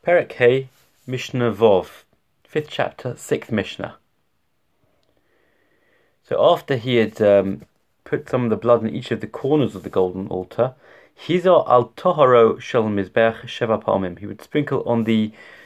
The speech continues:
um, inner space, the top of the golden altar, seven times. Ushiyori Hadam Hoyeshofich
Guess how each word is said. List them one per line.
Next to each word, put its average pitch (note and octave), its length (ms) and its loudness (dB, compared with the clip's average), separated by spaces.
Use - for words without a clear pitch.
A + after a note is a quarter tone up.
um, G2 480 0
inner C#3 200 -2
space, - 640 0
the B2+ 80 -14
top - 400 0
of A#2+ 360 0
the G#2 80 -8
golden G#2 300 -4
altar, G#2 320 -6
seven A2+ 400 0
times. G2 640 -4
Ushiyori C3+ 580 2
Hadam A#2 540 4
Hoyeshofich B2+ 720 -2